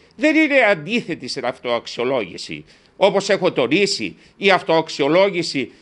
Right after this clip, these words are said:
ήταν όμως του κράτους από την κυβέρνηση του σύριζα. Εκείνο όμως το οποίο διαφωνούμε είναι η κατηγοριοποίηση των σχολικών μονάδων που θα οδηγήσει στην κατηγοριοποίηση εκπαιδευτικών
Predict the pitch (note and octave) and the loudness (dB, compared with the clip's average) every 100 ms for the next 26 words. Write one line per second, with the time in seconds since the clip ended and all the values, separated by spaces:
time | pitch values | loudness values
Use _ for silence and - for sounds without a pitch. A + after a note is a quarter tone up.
0 | - A#3 A#3+ A3 A#3 G#3 F#3+ F3+ - F#3+ | -6 -2 2 4 4 2 -4 -6 0 4
1 | A3 A#3 C4 B3 - _ _ - A#3+ A3 | 4 2 -2 -8 -12 _ _ 2 2 4
2 | A3 G#3 F#3 - - _ G3+ F3+ A3 B3+ | 0 0 -6 -8 -20 _ -2 2 2 2
3 | C4 - B3 G#3 - - A#3 E3 G2 D#2 | -2 -6 -8 -8 -6 -2 0 0 -4 -10
4 | D2+ - _ _ _ _ C3 C3+ G#3 G#3 | -12 -14 _ _ _ _ -8 -2 -2 2
5 | G3 G3+ F#3 E3+ - D3+ D3 F#3+ F3 C3 | 2 2 -2 -8 -4 -4 -2 0 0 0
6 | A#2+ - G2 C3+ G3+ A#3+ A#3 - _ _ | -4 -4 -6 -4 -2 -2 -6 -12 _ _
7 | - A3 G#3+ F#3+ - E3+ E3 D3+ C#3+ C#3 | 0 0 2 0 2 0 0 -2 -2 -2
8 | C#3+ C#3 - G#3 E3+ - B2+ B2+ - C3+ | -2 -2 -4 -4 -4 -6 -8 -8 -6 -4
9 | B2+ B2 F3+ C#3+ C3 D3+ F3+ A3 A#3 - | -2 2 2 2 0 2 2 0 -6 -12
10 | _ _ G3+ G3+ G3+ F#3 F#3 F#3 E3 A#3 | _ _ 0 2 4 4 2 -2 -2 -4
11 | - G2 - - G#3 G#3 F#3+ F#3 E3+ F3+ | -6 -10 -14 -6 0 2 2 0 0 0
12 | E3+ E3+ G3+ G#3 E3 - A#2+ - _ _ | 0 -2 -4 -4 -4 -4 -8 -10 _ _
13 | - A#3 - - G3 D#3+ D#3+ - C#3 - | 0 0 -2 -4 -2 0 0 -2 -4 2
14 | A3 C4 C#4+ | 4 4 -2